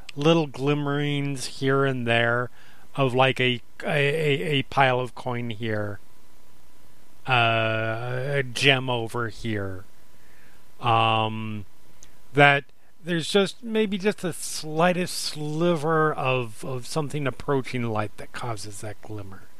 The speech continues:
Um, and then you hear echoing voice,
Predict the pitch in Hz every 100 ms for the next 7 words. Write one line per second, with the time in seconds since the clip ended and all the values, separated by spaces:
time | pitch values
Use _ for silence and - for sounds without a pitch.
0 | - - - - - - - - - -
1 | - 127 120 117 117 113 113 113 110 110
2 | 107 104 - - - - - 139 131 123
3 | 131 131 131 - 127 117 120 123 - -
4 | - - - - - - - - - -
5 | - - - - 151 - 160 160 170 160
6 | 127 127 120 127 - -